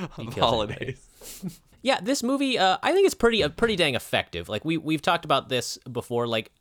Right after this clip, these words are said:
Speaker 2: I think this movie could have been easily really bleak. Um, I think it also could have been easily really boring if they didn't really nail those action scenes. Uh, when they wanted me to be excited, I think I was. I also really believed Keanu's character.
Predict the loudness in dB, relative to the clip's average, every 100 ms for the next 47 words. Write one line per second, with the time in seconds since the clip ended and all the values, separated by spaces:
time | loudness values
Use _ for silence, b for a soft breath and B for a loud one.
0 | _ -2 -2 -2 -2 -2 -2 0 0 0
1 | 0 -2 -2 -8 -10 -6 -4 -2 -4 -4
2 | -6 -6 -4 -6 -8 -10 -10 -8 -8 -10
3 | -12 -20 b b -6 -4 -2 -2 2 2
4 | 2 2 0 2 0 -2 -4 -4 -6 -2
5 | 0 0 -2 2 4 4 4 2 -2 -4
6 | -2 -2 -2 -2 -2 -2 0 0 0 -2
7 | -6 -6 -8 -10 -10 -12 -14 -14 -4 -2
8 | 0 0 0 0 0 0 -2 -4 -6 -6
9 | -6 -10 -12 -8 -4 -4 -4 -4 -4 -6
10 | -8 -10 -6 -6 -6 -6 -4 -2 -2 -4
11 | -4 -2 -2 0 0 2 0 0 0 -2
12 | -4 -6 -6 -4 -4 -6 -8 -6 -6 -8
13 | -14